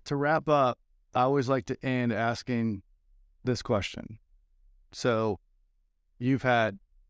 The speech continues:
multiple number ones, multiple hits, you've had multiple awards, you've toured all over the world with Luke Combs. Um, you,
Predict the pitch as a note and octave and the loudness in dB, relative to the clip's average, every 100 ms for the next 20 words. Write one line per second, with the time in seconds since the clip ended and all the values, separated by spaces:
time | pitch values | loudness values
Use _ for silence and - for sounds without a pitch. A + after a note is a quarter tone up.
0 | _ A#2 A#2 B2 C#3 - B2+ A#2 A2 F#2+ | _ -2 2 2 0 -2 2 2 2 -2
1 | - A#2 G#2 G#2+ G2 F#2+ G2 F#2+ - - | -2 0 0 0 0 0 -2 -4 -10 -4
2 | A2+ A#2+ - - G#2 G2 E2+ - - - | 0 0 -2 -2 0 0 -2 -6 -12 -14
3 | _ A#2 G#2+ G2+ F#2+ F#2 G2+ A#2 - C3+ | _ -4 0 0 -2 -4 -2 -2 -2 -2
4 | B2 F#2+ E2+ E2 G2+ - - _ _ _ | 0 0 -2 -4 -6 -12 -16 _ _ _
5 | _ A2+ - B2 A2+ G2 - _ _ _ | _ -6 -4 0 0 -2 -8 _ _ _
6 | A2+ C3 D3 B2+ A#2 A2+ G#2+ G#2 G2+ G#2 | 2 4 2 2 0 0 0 -2 -4 -2
7 | A2 G#2 D#2+ E2+ G2+ - - _ _ _ | -2 -4 -4 -4 -6 -12 -20 _ _ _
8 | _ - _ _ - G#2+ G#2 G2+ G2 - | _ -20 _ _ -4 0 0 0 -2 -8
9 | _ _ _ _ _ _ _ _ _ _ | _ _ _ _ _ _ _ _ _ _
10 | A2+ A#2 A2+ A2 G2+ | -4 -2 0 -2 -6